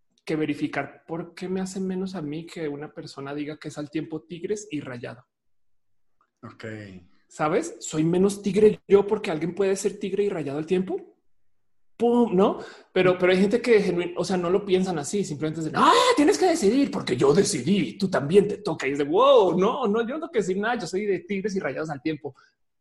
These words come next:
Speaker 1: ¿Cómo le ve?
Speaker 2: Claro.
Speaker 1: ¿No? <laughs>
Speaker 2: No, sí, y que luego esta cultura genera un pedo de miedo, de ya no puedo de repente en el grupo este que te digo, de
Speaker 1: Ujú.
Speaker 2: repente yo no, es más,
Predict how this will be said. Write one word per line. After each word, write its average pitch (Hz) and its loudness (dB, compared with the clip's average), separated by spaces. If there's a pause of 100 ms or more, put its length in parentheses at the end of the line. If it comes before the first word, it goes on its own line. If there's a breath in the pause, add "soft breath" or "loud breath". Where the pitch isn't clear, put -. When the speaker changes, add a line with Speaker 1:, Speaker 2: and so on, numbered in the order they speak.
Speaker 1:
¿Cómo 180 -2
le 165 0
ve? 143 -4
Speaker 2:
Claro. 135 -10 (260 loud breath)
Speaker 1:
¿No? 202 4
<laughs> - 0 (100)
Speaker 2:
No, 277 2
sí, 277 -4
y 208 -8
que 214 0
luego 233 6
esta 262 4
cultura 233 0
genera 220 2
un 240 2
pedo 233 4
de 233 2
miedo, 196 0
de 160 2
ya 185 -2
no 233 -6
puedo 226 2
de 208 2
repente 190 -4
en 170 -4
el 165 -4
grupo 180 -2
este 202 -4
que - -14
te 165 -2
digo, 160 0 (300 soft breath)
de 180 2
Speaker 1:
Ujú. 185 2
Speaker 2:
repente 190 -6
yo 220 0
no, 214 -4
es 165 -6
más, 190 -2